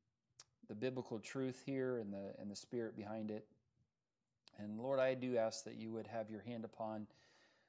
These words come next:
uh, our upcoming Vacation Bible School. Thank you for the privilege of doing it. Thank you for the freedom to do so.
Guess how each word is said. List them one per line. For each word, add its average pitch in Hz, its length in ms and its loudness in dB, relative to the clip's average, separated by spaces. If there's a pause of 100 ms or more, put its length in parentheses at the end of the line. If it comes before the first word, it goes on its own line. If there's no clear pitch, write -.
(180)
uh, 98 220 -4
our 107 160 2
upcoming 107 400 -4
Vacation 107 400 -6
Bible 104 220 0
School. 107 260 -4
Thank 123 300 -2
you 117 40 -6
for 120 140 -8
the 113 80 -4
privilege 120 360 -2
of 104 100 -4
doing 131 260 2
it. 135 180 0
Thank 110 220 -6
you 110 80 -6
for - 160 -12
the 104 80 -8
freedom 127 340 -2
to 117 60 -6
do 123 160 -4
so. 117 380 0